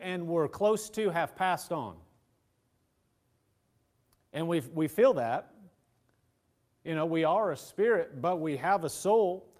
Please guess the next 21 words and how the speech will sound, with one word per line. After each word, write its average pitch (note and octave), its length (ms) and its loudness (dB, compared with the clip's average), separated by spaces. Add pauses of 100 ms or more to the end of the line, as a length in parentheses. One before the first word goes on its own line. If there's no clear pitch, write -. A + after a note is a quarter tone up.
(160)
We D3 140 0
have F3+ 320 2
emotions, F3 760 -4 (240)
and E3+ 180 -4
that G#3+ 180 -4
can F3 140 -6
press - 460 0
on E3 180 -4
individuals. A#2+ 760 -6 (380)
God B3 580 4 (360)
is D#3 300 0
with G#3 340 2
us D#3 400 2 (180)
to D3 80 -4
bring E3+ 280 2
us - 180 -6
through F3+ 440 6
and C#3+ 180 -2
to C#3 60 2
be C3+ 160 0
strong C3+ 640 4